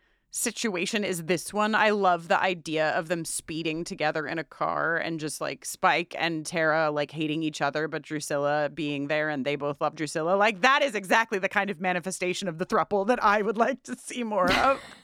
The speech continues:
Speaker 1: Um, I also really had a good laugh at Spike calling Tara Broomhilda. Um,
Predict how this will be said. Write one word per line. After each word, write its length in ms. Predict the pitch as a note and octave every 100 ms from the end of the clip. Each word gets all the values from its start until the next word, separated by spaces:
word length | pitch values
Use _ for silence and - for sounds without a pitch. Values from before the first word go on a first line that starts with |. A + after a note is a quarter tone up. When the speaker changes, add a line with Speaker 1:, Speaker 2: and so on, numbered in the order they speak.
| - A#4+ A4+ - - A3+ -
Speaker 1:
Um, 640 | B3 B3+ A#3+ A3+ G#3+ G3 - _ -
I 140 | C4
also 800 | - A3+ B3+ C4+ C4 C4+ C4+ A3 _ _ _ _ _ _ - -
really 380 | G3+ F#3 G#3+ G#3+
had 140 | A3
a 40 | G#3
good 160 | F#3+
laugh 320 | F3+ D#3+ E3 -
at 140 | G3 -
Spike 480 | - E3+ E3 E3 -
calling 460 | - F#3 E3+ E3+
Tara 640 | F3 F#3 D#3+ E3 E3+ E3+ F3+ _ _ _ F3+
Broomhilda. 1040 | G3+ A#3+ A3 F3+ F#3+ F3 F3+ A#3+ C4+ E4 - - - -
Um, 800 | A3 G#3+ F#3+ F3 E3+ D3 A#3